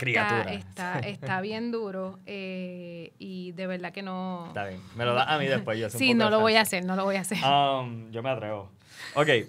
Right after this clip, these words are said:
Speaker 1: um, esta, porque es, es como, es como, no es solo una película de horror, el, el, o sea, po-, lo, a lo que voy, esta película es, es ciertamente una fantasía, pero se puede considerar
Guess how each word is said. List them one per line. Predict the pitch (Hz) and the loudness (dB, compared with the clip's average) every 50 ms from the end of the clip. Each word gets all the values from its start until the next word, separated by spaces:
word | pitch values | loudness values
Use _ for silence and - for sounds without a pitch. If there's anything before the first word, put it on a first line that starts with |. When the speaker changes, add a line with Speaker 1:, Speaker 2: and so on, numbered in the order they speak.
| 539 - - - - - - 147 | 0 -2 -2 -8 -8 -6 -2 2
Speaker 1:
um, | 143 147 151 151 151 151 151 151 147 147 - - - - - _ _ _ _ _ _ _ _ - | 4 6 6 6 4 2 0 -4 -6 -10 -12 -14 -16 -20 -20 _ _ _ _ _ _ _ _ -4
esta, | 170 170 - 202 196 - | -2 2 2 0 0 0
porque | - 143 - 170 156 185 185 185 | -8 -2 -2 0 0 0 -2 0
es, | - 170 185 185 | 0 -2 -2 -2
es | - - | -6 -2
como, | - 220 214 214 208 185 - - | 0 0 2 2 0 0 0 -2
es | 151 151 | -6 0
como, | - 233 208 208 196 175 156 - - - | 0 0 2 2 2 2 0 0 -6 -10
no | - 151 143 147 160 | -6 -4 -2 2 2
es | 185 190 | 2 2
solo | - 240 226 202 | 2 0 0 0
una | 180 170 165 | 2 0 0
película | - 180 170 165 175 175 170 | 0 0 -2 0 0 2 4
de | 165 156 | 4 4
horror, | 151 139 123 104 107 - - | 2 2 0 -2 -4 -2 0
el, | 131 143 147 151 147 | 2 2 2 2 2
el, | 147 143 151 147 147 147 - - - - - - - - _ _ _ _ _ _ _ _ _ _ - _ _ _ _ _ - 131 - | 0 -2 -2 -2 -4 -8 -12 -20 -20 -20 -20 -20 -20 -20 _ _ _ _ _ _ _ _ _ _ -20 _ _ _ _ _ -14 -6 2
o | - 165 185 190 | 6 8 8 8
sea, | 185 202 175 135 131 - | 10 8 6 6 6 0
po-, | - 160 - - - - 143 | -4 -4 -4 -4 -8 -4 0
lo, | 139 147 147 135 | 2 2 4 6
a | 139 147 | 6 6
lo | 151 143 | 6 6
que | 156 | 8
voy, | 165 185 160 135 - - | 8 8 8 6 4 0
esta | 143 143 202 190 | 0 2 2 2
película | 196 190 190 202 190 | 2 2 2 2 0
es, | 185 - - - | 0 0 -2 2
es | 139 165 185 | 2 2 2
ciertamente | 185 - - - - - - 151 139 127 160 160 170 165 165 | 2 -4 -12 -14 -12 -6 -2 -2 2 2 2 2 2 0 0
una | 165 156 151 | 2 0 2
fantasía, | - 156 156 156 151 139 131 - 143 131 110 107 | 0 0 -2 0 0 0 0 0 0 0 0 0
pero | 117 117 110 | 0 -2 -2
se | 101 - 135 | -2 -4 -8
puede | 139 - 175 190 208 220 196 | -6 -2 0 0 0 0 0
considerar | 175 160 147 143 147 139 127 120 110 104 92 90 90 | -2 -4 -4 -2 -2 0 0 0 2 0 -2 -2 -6